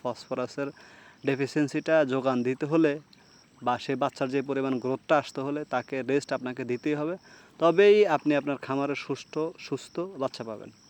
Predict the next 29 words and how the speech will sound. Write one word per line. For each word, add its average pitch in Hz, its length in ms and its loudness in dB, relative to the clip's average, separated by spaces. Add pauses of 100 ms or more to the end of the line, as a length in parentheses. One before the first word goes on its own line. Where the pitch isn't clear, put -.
(480)
না, 143 80 2 (100)
নচেত 151 320 2 (220)
আপনার 143 340 0 (180)
যে 135 160 0
বাচ্চাগুলো 139 420 -2
আসবে 147 280 0
সেগুলো 123 280 -4 (220)
অবশ্যই 127 420 -8
ওরকম 127 260 -8
রোগাক্রান্ত 123 500 -4 (120)
থাকবে, 107 300 -14
কারণ 131 260 -8
গরুকে 147 420 0
রেস্ট 151 240 0
আপনাকে 127 320 -6
দিতে 120 240 -10
হবে। 120 240 -8
এটা 135 180 -8
সায়েন্টিফিক 151 360 0 (440)
যথেষ্ট 139 400 0 (240)
ব্যাখ্যা - 420 -2
এটাতে 120 340 -6
আছে। - 160 -20 (300)
এবার 170 160 6
আসি 156 300 6 (200)
একটা - 160 -2
গরু 165 300 6 (160)
বাচ্চা 151 300 4
দেওয়ার 143 340 6